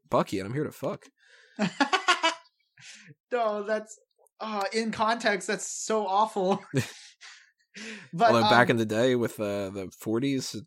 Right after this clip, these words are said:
Speaker 1: it probably wouldn't have had the right protection and stuff. There's probably little Buckies going around. Maybe that's gonna be what
Speaker 2: Probably.
Speaker 1: Civil War's about. <laughs>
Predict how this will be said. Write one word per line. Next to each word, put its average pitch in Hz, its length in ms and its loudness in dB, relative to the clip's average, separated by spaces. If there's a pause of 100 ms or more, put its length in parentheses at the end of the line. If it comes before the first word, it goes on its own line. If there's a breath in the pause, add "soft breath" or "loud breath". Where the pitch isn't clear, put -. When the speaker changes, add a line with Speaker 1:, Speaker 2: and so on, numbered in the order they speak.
Speaker 1:
it 85 340 -16
probably 104 200 -4
wouldn't 101 180 -8
have - 160 -10
had 101 220 -8 (280)
the 104 60 -4
right 95 180 -4
protection 101 480 -6
and 104 100 -8
stuff. 101 240 -8
There's 156 140 -2
probably 269 220 2
little 190 160 2
Buckies 98 440 -2
going 104 260 -4
around. 98 340 -8 (420)
Maybe 143 140 -2
that's 135 160 4
gonna 131 120 2
be 127 80 6
what 120 120 4
Speaker 2:
Probably. - 20 -2
Speaker 1:
Civil 123 220 2
War's 117 180 2
about. 98 340 -6 (100)
<laughs> - 80 -8